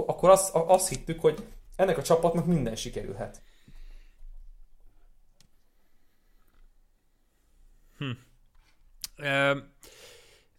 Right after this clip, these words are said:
Speaker 2: ugyanabba a hibába esett bele a Browns, mint, ö, amit láttunk egy héttel korábban a Titans-től, illetve a Steelers-től is, hogy a negyedik negyedben pántolnak egyet,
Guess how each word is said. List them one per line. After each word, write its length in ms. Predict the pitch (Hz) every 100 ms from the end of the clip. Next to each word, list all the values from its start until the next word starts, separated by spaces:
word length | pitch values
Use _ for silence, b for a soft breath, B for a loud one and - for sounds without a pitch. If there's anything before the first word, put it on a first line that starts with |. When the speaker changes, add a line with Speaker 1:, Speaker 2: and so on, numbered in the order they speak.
| _ _ _ _ _ _ _
Speaker 2:
ugyanabba 420 | - 247 247 160 143
a 20 |
hibába 400 | 156 147 120 123
esett 260 | 123 127
bele 200 | 113 117
a 60 | 107
Browns, 440 | 104 110 127 180 - - - - - - - _ _
mint, 460 | 131 123 120 113
ö, 260 | 127 123 123 -
amit 260 | 123 123
láttunk 720 | 139 127 117 - 117 117 - - - - -
egy 200 | - 123
héttel 340 | - 117 117 110
korábban 440 | 120 113 113 113
a 80 | 107
Titans-től, 720 | 131 123 120 113 - 117 117
illetve 380 | 190 160 113 113
a 40 | 107
Steelers-től 680 | - 120 104 101 - 101 98
is, 260 | 98 -
hogy 260 | - 117 101 _ _ _ _ -
a 80 | 123
negyedik 380 | 175 247 156
negyedben 500 | 147 165 139 127 120
pántolnak 600 | 113 120 117 120 110 107 107
egyet, 580 | 107 143 156 156 -